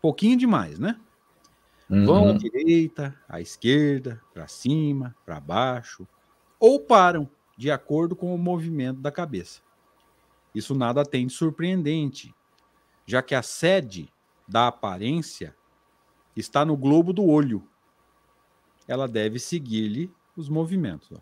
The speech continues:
Speaker 1: Kardec extremamente lógico.
Speaker 2: Uhum.
Speaker 1: Se fossem espíritos, seria preciso convir que estariam restritos a um papel mecânico demais para seres inteligentes e livres.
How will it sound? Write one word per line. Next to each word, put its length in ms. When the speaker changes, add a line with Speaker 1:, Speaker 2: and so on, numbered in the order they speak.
Speaker 1:
Kardec 380
extremamente 1200
lógico. 800
Speaker 2:
Uhum. 420
Speaker 1:
Se 160
fossem 380
espíritos, 520
seria 260
preciso 480
convir 440
que 60
estariam 420
restritos 680
a 60
um 120
papel 440
mecânico 800
demais 680
para 260
seres 420
inteligentes 760
e 60
livres. 720